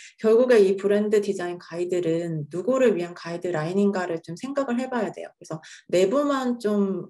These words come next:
내부에서만 사용하는 가이드인지, 아니면 외부에서 공유, 공유하도록 이제 통합적으로 사용하는 가이드인지에 따라서 이제 용어나 또 공유되는 포맷들이 좀 조금씩 달라질 수 있을 것 같고요.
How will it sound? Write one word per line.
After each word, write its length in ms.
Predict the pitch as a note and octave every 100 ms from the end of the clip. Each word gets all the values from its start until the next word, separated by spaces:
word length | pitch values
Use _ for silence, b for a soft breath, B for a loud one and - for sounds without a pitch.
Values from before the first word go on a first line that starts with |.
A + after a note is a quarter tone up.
| _
내부에서만 680 | F3+ F#3 A3+ C4 B3+ A#3 A3
사용하는 460 | B3+ C4 B3+ A3 G3+
가이드인지, 720 | G3+ E3 E3 D3+ D3+ C4 E4+ F3+
아니면 300 | F#3 F3 E3
외부에서 720 | F3 F#3 G3+ F#3+ F3 B3 D#4 B B B
공유, 600 | G#3 G#3+ A3+ G#3 G3+ G3+
공유하도록 1000 | - G3+ G3+ G#3 G#3+ A#3 F#3+ F#3 F#3+ - _ _ _ -
이제 200 | F#3 F#3
통합적으로 520 | D#4 F4 F4+ C4 G#3
사용하는 420 | A#3+ C#4 C4+ A#3
가이드인지에 800 | G#3 D#3+ F3 F3+ F#3 F3+ F3 F3
따라서 560 | A3+ C4+ A3 G#3+ A3 - B B B
이제 220 | F3+ F3+ F3+
용어나 640 | F#3+ A3+ G#3 A3 E4+ -
또 120 | G3+
공유되는 540 | G3+ G#3 A3+ A3 G3+ G#3
포맷들이 680 | E4+ F4 F4+ B3 G#3+ G3+ G3+
좀 200 | G3 G3
조금씩 540 | D#4+ - F#4 F#4 B3+
달라질 400 | G#3+ F3 F#3+ F#3+
수 160 | F#3+ E3
있을 260 | D3+ F#3+ F#3+
것 100 | D#3
같고요. 500 | - - G3+ G3+